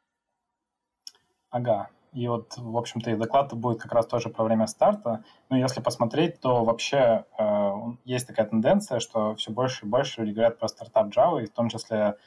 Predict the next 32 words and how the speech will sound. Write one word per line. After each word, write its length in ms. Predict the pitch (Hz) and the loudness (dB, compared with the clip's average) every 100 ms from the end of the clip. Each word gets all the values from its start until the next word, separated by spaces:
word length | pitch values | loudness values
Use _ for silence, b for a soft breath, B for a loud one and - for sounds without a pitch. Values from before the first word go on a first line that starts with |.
| b | b
скажем, 320 | - 113 107 | -2 0 2
на 120 | 110 127 | 4 4
этом 200 | 127 113 | 2 0
Джокере 420 | 131 131 117 110 | 0 0 0 0
было 200 | 107 110 | 2 4
много 280 | 113 117 110 | 4 4 0
докладов 560 | 113 - 123 117 110 | -2 2 2 2 -6
про 240 | - 107 107 | -2 0 0
всякие 400 | - 104 117 110 | -4 -8 -2 2
маленькие 380 | 117 117 117 | 2 0 -6
фреймворки, 580 | - 127 110 113 117 120 | -4 -4 2 2 2 -4
которые 340 | 117 110 113 110 | -8 -2 0 0
должны 260 | 113 120 | -2 -2
быстро 300 | 110 110 113 | -4 -6 -10
стартовать, 520 | - - - 113 113 | -16 -4 4 4 4
про 180 | - 113 | -2 -12
технологии, 600 | 113 - 131 120 139 131 | -6 0 2 4 2 0
которые 340 | 127 - 120 117 | -8 -8 -6 0
гарантируют 460 | 120 117 123 113 | 0 0 -2 -4
быс-, 240 | 110 117 - - | -4 -8 -10 -8
быстрый 300 | 123 - 113 | -8 -8 -4
старт. 320 | - 110 - B B B B - | 2 2 0 B B B B 2
Э, 240 | 117 117 | 4 4
что 240 | - - 151 | 2 2 2
это 160 | 117 | 2
вообще? 260 | 107 - 104 | 0 -2 -6
Почему 280 | 104 - 127 | -6 -6 -6
стартап 380 | 120 117 117 | -4 0 0
так 140 | 147 - | 0 2
важен? 360 | 170 202 123 113 | 2 2 -2 -4
И 80 | |
вот, 160 | 117 | -6